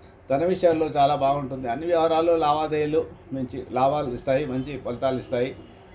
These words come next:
అంత కా-, అంతా కార్యానుకూలతతో పనులన్నీ సాగిపోతాయి. ఇకపోతే ఈరోజు చంద్రబలాన్ని పరిశీలిస్తే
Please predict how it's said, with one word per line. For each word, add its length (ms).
అంత 460
కా-, 420
అంతా 260
కార్యానుకూలతతో 1080
పనులన్నీ 400
సాగిపోతాయి. 680
ఇకపోతే 640
ఈరోజు 400
చంద్రబలాన్ని 560
పరిశీలిస్తే 720